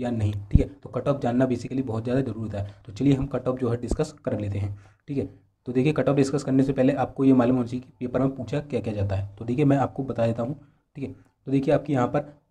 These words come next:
stage रहती है, तीन stage, stage first, second and third। ठीक है, Exam type होता है, देखिए, stage one में आपका prelims होगा,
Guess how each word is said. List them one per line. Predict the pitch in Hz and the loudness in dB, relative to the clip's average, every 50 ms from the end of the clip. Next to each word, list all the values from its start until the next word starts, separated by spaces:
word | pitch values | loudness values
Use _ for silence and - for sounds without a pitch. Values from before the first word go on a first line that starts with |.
| _ _ - 98 | _ _ -16 -14
stage | - - 147 160 151 - 139 | -6 -2 -2 -2 -2 -2 0
रहती | 123 120 120 120 156 | 0 0 0 2 0
है, | 160 | -2
तीन | - - 156 147 143 | 0 0 2 4 4
stage, | 131 - 117 101 - - - - - | 4 2 0 -4 -6 -8 -14 -16 -8
stage | 98 143 135 - - | -4 -4 -4 -2 -2
first, | 151 156 - - - _ _ _ _ | -4 -4 -4 -6 -16 _ _ _ _
second | - - 117 - 139 165 165 - | -14 -12 -10 -8 -6 -8 -8 -6
and | 131 135 135 - | -6 -4 -2 0
third। | 98 98 98 - | 2 2 2 0
ठीक | - 147 143 | -2 -4 -6
है, | 117 95 - - | -6 -6 -8 -12
Exam | 104 104 98 107 135 139 147 | -10 -10 -4 0 2 2 2
type | - 127 127 131 131 | 2 2 2 2 0
होता | 127 - 131 | 0 -2 0
है, | 131 | 0
देखिए, | 135 135 135 127 | 2 2 2 0
stage | - 143 139 143 | 2 2 4 4
one | 135 | 6
में | 139 135 | 6 4
आपका | 135 - 139 | 2 0 -4
prelims | - - 123 123 131 139 - 123 | -6 -4 -2 0 0 2 0 0
होगा, | 117 139 143 | -2 -2 -2